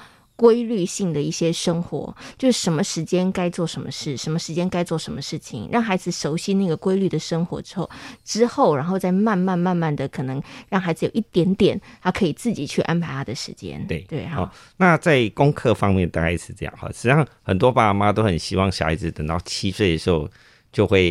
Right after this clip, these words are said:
Speaker 2: 呃，拿到功课就很开心，
Speaker 1: 自动写。
Speaker 2: 就在自己，哦，那基本上那个是不可能的事情。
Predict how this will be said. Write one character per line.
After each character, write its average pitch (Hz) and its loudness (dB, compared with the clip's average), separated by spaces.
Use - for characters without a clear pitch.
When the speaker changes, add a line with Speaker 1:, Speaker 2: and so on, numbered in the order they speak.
Speaker 2:
呃， - -8
拿 92 0
到 104 4
功 95 2
课 87 0
就 90 -4
很 85 -2
开 85 -2
心， 269 4
Speaker 1:
自 - 0
动 202 4
写。 95 2
Speaker 2:
就 90 0
在 90 2
自 - -4
己， 90 6
哦， 87 0
那 104 2
基 - 0
本 135 6
上 98 4
那 110 4
个 104 2
是 - -4
不 107 -2
可 - -4
能 76 -6
的 78 0
事 - 2
情。 - 2